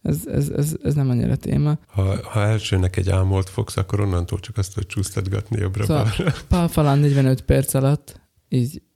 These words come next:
Speaker 1: minden megvolt. Részben azért, mert tizen-, tehát, hogy rohanni kellett át a másik helyszínre, és ott is hatvan percen belül voltunk. Szóval egyszerűen úgy éreztem, hogy ezt nem lehet ezt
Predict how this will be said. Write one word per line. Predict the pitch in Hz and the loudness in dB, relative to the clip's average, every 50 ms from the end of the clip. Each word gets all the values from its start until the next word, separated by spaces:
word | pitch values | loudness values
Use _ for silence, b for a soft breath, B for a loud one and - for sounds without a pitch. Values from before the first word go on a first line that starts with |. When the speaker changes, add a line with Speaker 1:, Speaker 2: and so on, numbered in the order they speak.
| _ | _
Speaker 1:
minden | - 147 143 135 131 131 | 0 2 2 4 4 4
megvolt. | 131 131 127 127 127 131 135 143 151 165 - - _ | 4 2 2 2 2 2 2 2 2 -2 -4 -12 _
Részben | - 151 147 160 156 147 143 147 | -2 0 2 2 2 4 4 4
azért, | 147 139 - 143 135 | 2 4 4 4 2
mert | 135 131 | 2 2
tizen-, | - 151 143 139 131 - - | 2 2 2 2 2 0 -2
tehát, | - 147 - | -4 -4 0
hogy | - 127 120 - _ _ - | 0 -2 -2 -2 _ _ -4
rohanni | - 151 151 151 139 131 131 120 | 0 2 2 4 4 2 2 0
kellett | - 135 123 123 - - | 0 0 -2 -2 -2 -2
át | 123 123 - | -2 0 2
a | |
másik | 127 131 127 131 131 - - - | 2 2 2 0 0 -2 -6 -2
helyszínre, | - 143 139 139 - - 151 147 147 151 156 190 - _ - | 0 0 0 0 0 0 0 2 2 0 -2 -2 -6 _ -4
és | - 156 139 - - 381 | -4 -2 -2 -2 -6 -2
ott | 285 165 - - | -2 -2 0 0
is | 147 139 | -2 0
hatvan | - 151 139 135 127 131 127 | 0 0 0 2 0 2 2
percen | 131 131 127 - - 123 127 | 2 0 0 0 0 2 2
belül | 131 127 123 120 117 | 2 2 2 2 0
voltunk. | 120 123 127 127 127 - - 127 135 139 151 143 - _ _ - | 0 0 0 0 0 0 -2 -2 0 0 -2 -4 -6 _ _ -18
Szóval | - - 135 135 123 123 127 131 - - - _ _ _ _ - | -8 -4 -2 0 0 0 0 0 -2 -4 -8 _ _ _ _ -4
egyszerűen | - 135 - - 135 131 127 131 131 | -4 -4 -2 0 0 0 2 2 2
úgy | 127 123 | 2 2
éreztem, | 117 117 113 123 123 - - 127 127 | 2 2 0 0 -2 0 0 0 2
hogy | 127 135 120 123 175 - - | 2 2 0 -2 -4 -4 -6
ezt | 139 131 - - | -6 -6 -4 -2
nem | - 135 127 123 - - - - | 0 0 2 0 0 0 0 0
lehet | 123 131 127 - | 0 0 0 0
ezt | 127 131 - _ - - | -2 -4 -4 _ -14 -20